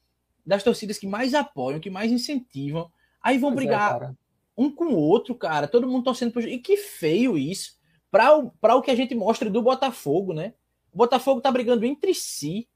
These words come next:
Speaker 1: Porque, apesar de que cada torcida tem sua música, tem seu canto ali, até no,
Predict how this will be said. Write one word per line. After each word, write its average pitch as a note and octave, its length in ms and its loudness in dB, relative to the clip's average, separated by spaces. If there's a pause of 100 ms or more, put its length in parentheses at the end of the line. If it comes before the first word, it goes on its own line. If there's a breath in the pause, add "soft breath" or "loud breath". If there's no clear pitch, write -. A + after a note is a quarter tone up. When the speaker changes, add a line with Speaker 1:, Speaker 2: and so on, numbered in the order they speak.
(640)
Speaker 1:
Porque, C4+ 420 2 (400)
apesar B3+ 460 6
de A#3 80 -4
que G#3+ 140 -14
cada C#4 320 2
torcida A#3+ 320 2
tem G#3+ 180 -2
sua A3 220 6
música, E3 460 0
tem F3 180 -4
seu - 200 4
canto F3 480 -2
ali, D#3 480 -2 (140 loud breath)
até E3 300 4
no, C4 460 0